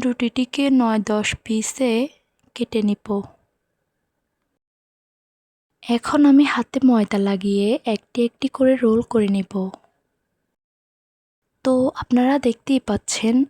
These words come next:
আমি কিভাবে রোল করতেছি। রোলগুলোকে আলতো হাতে করে নিতে হবে। তো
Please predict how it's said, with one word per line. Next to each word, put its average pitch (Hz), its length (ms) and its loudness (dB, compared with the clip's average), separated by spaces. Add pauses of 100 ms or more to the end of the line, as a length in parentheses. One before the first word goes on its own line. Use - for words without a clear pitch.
(100)
আমি 233 240 2
কিভাবে 240 440 0
রোল 208 200 2
করতেছি। - 600 -6 (2250)
রোলগুলোকে 240 800 2 (240)
আলতো 233 380 0
হাতে 254 300 -2
করে 220 280 0
নিতে 208 280 -2
হবে। 196 380 -2 (2500)
তো 269 100 6